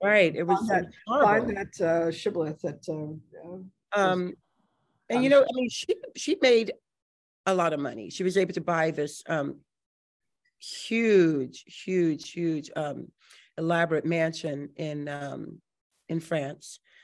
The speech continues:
Speaker 1: where she raised her rainbow tribe of, um, twelve adopted children from all over the world. Um, you know, and then really wanted to, uh,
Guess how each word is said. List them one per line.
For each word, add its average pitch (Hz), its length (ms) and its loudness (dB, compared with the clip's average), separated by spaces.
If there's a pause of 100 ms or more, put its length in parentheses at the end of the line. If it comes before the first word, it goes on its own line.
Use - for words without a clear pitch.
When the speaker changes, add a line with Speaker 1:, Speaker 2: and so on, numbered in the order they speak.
(160)
Speaker 1:
where 160 220 0
she 160 680 -2
raised 156 480 -2
her 160 140 0
rainbow 165 360 0
tribe 147 500 -6
of, 139 400 -4
um, 135 240 -6
twelve 160 400 0 (100)
adopted 151 440 -6
children 143 480 -4 (100)
from 143 180 -8
all 135 220 -10
over 135 140 -10
the 151 80 -14
world. 139 420 -4 (560)
Um, 127 600 -8 (420)
you 190 140 2
know, 180 420 2
and 180 240 -2
then 190 520 2 (1000)
really 240 440 2
wanted 202 380 2
to, 185 640 2
uh, 180 320 0